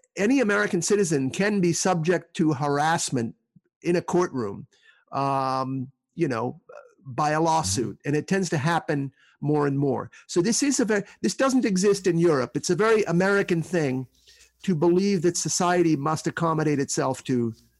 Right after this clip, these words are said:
Speaker 1: to your needs.
Speaker 2: And, and, and to every need. And, and even, you know, the definition of existence, uh, it reminds me of, you know, uh,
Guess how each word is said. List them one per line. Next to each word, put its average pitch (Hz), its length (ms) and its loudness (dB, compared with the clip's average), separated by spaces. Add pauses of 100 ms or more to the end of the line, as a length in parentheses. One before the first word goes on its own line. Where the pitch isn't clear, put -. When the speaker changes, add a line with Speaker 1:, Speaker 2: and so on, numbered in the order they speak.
(140)
Speaker 1:
to 151 100 -2
your 151 240 2
needs. 139 600 -2 (680)
Speaker 2:
And, 170 160 2
and, 156 200 0
and 151 220 -2
to 151 140 -2
every 202 240 0
need. 90 320 -2
And, 135 200 -2
and 151 180 -4
even, 165 420 0
you 147 140 -4
know, 131 140 0
the 135 320 -4
definition 156 560 -2
of 123 80 -2
existence, 123 840 -2
uh, 123 220 -2
it 139 80 -2
reminds 143 500 -4
me 139 140 -2
of, 107 180 -4 (480)
you 135 120 0
know, 120 180 2
uh, 120 260 -4